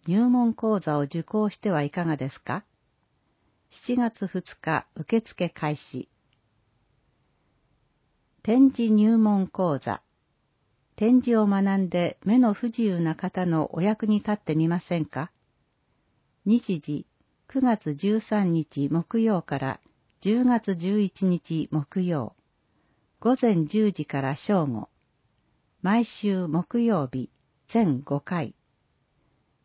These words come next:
場所、総合福祉会館。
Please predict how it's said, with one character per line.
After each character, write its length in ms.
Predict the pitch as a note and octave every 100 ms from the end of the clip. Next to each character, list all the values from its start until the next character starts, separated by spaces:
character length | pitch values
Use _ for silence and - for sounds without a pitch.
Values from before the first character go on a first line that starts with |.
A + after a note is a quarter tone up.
| _ -
場 160 | F3+
所、 320 | - F#3+ F3+ - _ -
総 200 | A3 B3+
合 280 | A#3+ A3+ G#3
福 220 | - A3
祉 180 | - -
会 200 | G3+ F3+
館。 360 | - A#2 A2